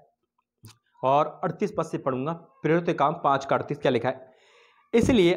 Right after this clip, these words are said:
अब मैं तुमसे कहता हूँ इन मनुष्य दूरी रहो और इनसे कुछ काम ना रखो, क्योंकि यदि ये धर्म का काम मनुष्य की ओर से हो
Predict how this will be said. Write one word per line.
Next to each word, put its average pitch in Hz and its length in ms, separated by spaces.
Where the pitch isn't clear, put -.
अब 254 360
मैं 196 180
तुमसे 185 380
कहता 156 220
हूँ 180 280
इन 240 160
मनुष्य 214 300
दूरी 185 340
रहो 143 340
और 180 160
इनसे 220 240
कुछ 233 420
काम 196 200
ना 220 80
रखो, 156 260
क्योंकि 214 480
यदि 208 140
ये 254 140
धर्म 190 360
का - 540
काम 170 420
मनुष्य 220 380
की 254 160
ओर 220 140
से 220 120
हो 180 460